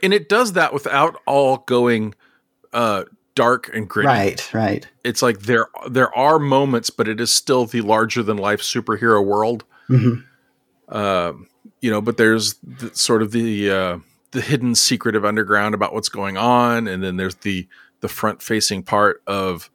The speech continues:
Speaker 1: here's what superheroes are trying to do for you, and, and it's neat.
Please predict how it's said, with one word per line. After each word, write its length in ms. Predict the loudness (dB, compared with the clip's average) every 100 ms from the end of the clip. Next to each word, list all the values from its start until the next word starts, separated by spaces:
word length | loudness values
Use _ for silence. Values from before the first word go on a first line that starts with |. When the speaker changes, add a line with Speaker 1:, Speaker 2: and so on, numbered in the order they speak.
| _ _ _ 2
Speaker 1:
here's 220 | 2 2
what 100 | -2
superheroes 580 | -2 -2 0 2 2 0
are 100 | -2
trying 200 | -2 0
to 60 |
do 140 | -2 -4
for 120 | -4
you, 580 | -2 0 2 2 0 -4 _ _ _ _ _
and, 640 | -8 -6 -4 -4 -8 -12 -16 _
and 120 | -2 -2
it's 240 | -2 -2
neat. 320 | -2 -2 -6